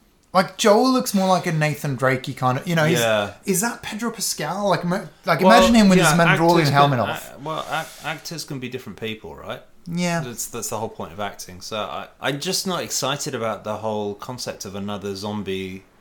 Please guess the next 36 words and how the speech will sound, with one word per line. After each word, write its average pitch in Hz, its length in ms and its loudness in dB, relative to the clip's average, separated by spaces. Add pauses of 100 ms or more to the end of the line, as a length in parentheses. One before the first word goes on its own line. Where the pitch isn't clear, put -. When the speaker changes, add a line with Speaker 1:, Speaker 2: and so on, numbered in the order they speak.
Speaker 2:
apocalypse. - 840 -12 (580)
And, 104 300 -8
you 120 140 -8
know, 98 80 -6
I 120 80 -2
like, 160 180 4
Speaker 1:
And 156 80 4
I 151 60 4
think 156 120 0
Speaker 2:
I - 20 2
Speaker 1:
that's 143 120 6
Speaker 2:
like 139 60 -2
Speaker 1:
fair 135 120 2
enough. 127 400 0
Speaker 2:
Pedro. - 160 -12
He 120 140 -8
was 107 140 -8
great 131 240 -2
in 110 120 -10
Game 110 220 -2
of 101 80 -6
Thrones. 95 460 -10
I 110 80 -6
know 113 120 -2
he 110 80 -4
didn't 104 180 -8
have 98 100 -14
a 95 80 -10
big 95 180 -8
part, 85 300 -10
but 101 120 -10
he 117 120 -8
was 104 120 -10
great 104 380 -8
in 73 80 -18
it, 76 100 -18